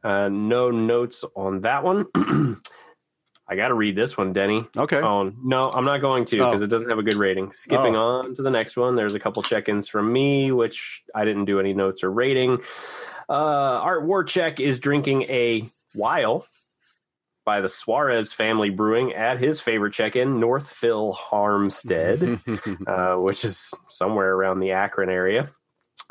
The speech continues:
Speaker 1: Um, gave it four and a half caps for that beer, but no notes to go along with it. Um, ooh, this is a good check-in, too. Johan Hallberg is drinking a Frank Squared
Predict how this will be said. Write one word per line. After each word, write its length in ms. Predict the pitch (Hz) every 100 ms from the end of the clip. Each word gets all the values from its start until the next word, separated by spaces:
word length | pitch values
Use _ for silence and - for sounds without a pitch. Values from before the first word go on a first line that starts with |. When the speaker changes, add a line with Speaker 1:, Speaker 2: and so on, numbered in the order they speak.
| -
Speaker 1:
Um, 600 | 110 123 120 120 113 117
gave 160 | 123 131
it 160 | -
four 440 | - - 143 156 147
and 80 |
a 40 | 107
half 440 | - 127 196 -
caps 340 | - 90 71 -
for 140 | 95
that 240 | 87 85
beer, 240 | 98 92 117
but 180 | 104 98
no 240 | 98 104
notes 440 | 98 101 101 -
to 60 | -
go 200 | 98 92
along 360 | 87 87 87 95
with 200 | 139 139
it. 100 | - - - - - - - -
Um, 540 | 120 135 139 143 143 143 123
ooh, 140 | 139 147
this 100 | 135
is 80 | 143
a 60 |
good 200 | 131 127
check-in, 440 | - 117 110 110 107
too. 300 | - 143 143 - -
Johan 420 | 120 143 156 170 151
Hallberg 440 | 156 165 170 156
is 100 | 131
drinking 380 | 147 160 147 131
a 200 | 120 113
Frank 440 | - - 139 151
Squared 840 | - - - 143 196 117 98 143